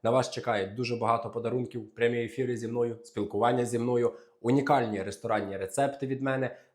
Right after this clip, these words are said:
лайфхаки для вашої кухні, по зберіганню в продуктах, по приготуванню ваших страв, як оптимізувати вашу кухню, щоб приготування страв було максимально швидким. Але саме основний подарунок, який я для вас зробив, це весь товар, який є в моєму інтернет-магазині від фірми Maggio,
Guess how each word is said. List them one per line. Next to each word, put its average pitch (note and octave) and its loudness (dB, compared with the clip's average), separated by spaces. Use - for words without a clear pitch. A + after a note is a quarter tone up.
лайфхаки C3+ 2
для A2 -4
вашої G#2+ -2
кухні, C3 -4
по - -4
зберіганню C#3 0
в C3+ -4
продуктах, C3+ -4
по C3+ 2
приготуванню D3 0
ваших C3+ -6
страв, C#3 2
як C3+ 2
оптимізувати C3+ -2
вашу B2+ -6
кухню, C3+ -6
щоб - -10
приготування C3+ -2
страв A2 -4
було A#2 -2
максимально B2+ -2
швидким. - -4
Але G#2+ 0
саме C3 0
основний B2 -2
подарунок, B2 2
який G#2 -6
я G2+ -4
для G2+ -6
вас G2 -4
зробив, F#2+ -4
це - 2
весь E3+ 2
товар, D#3+ 2
який A2+ -4
є A#2 0
в G#2+ 0
моєму G#2+ -2
інтернет-магазині G#2+ -6
від G#2+ -6
фірми G#2 -6
Maggio, A#2+ -4